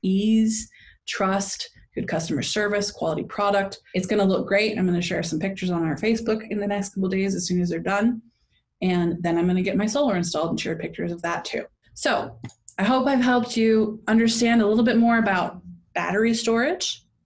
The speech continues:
generators, and power alternatives for your home for twenty twenty. Don't forget that the rebate in twenty twenty, the rebate is twenty-six percent from the government. That means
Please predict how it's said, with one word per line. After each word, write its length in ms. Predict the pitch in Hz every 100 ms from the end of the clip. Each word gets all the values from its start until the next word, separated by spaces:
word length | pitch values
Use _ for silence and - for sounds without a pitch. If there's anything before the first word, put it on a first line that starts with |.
| -
generators, 920 | 180 180 180 185 190 214 247 - - - - _ -
and 100 | 220
power 320 | 220 208 208
alternatives 560 | 208 208 208 196 190
for 140 | - 185
your 100 | 170
home 260 | 175 175
for 80 | 180
twenty 280 | 214 202 202
twenty. 440 | 214 175 175 180 - -
Don't 320 | 208 233 240
forget 540 | - 285 311 254 - -
that 180 | 196 196
the 100 | 180
rebate 560 | 214 240 208 185 - - _ _
in 140 | 190 180
twenty 320 | 180 247 254
twenty, 560 | - 285 220 170 185 - _
the 80 | 190
rebate 340 | 185 214 202 185
is 140 | 180
twenty-six 520 | - 196 190 190 190
percent 460 | - 185 - 156 160
from 160 | - 175
the 60 |
government. 460 | 156 131 147 - - _ -
That 280 | 208 240 233
means 480 | 196 185 147 -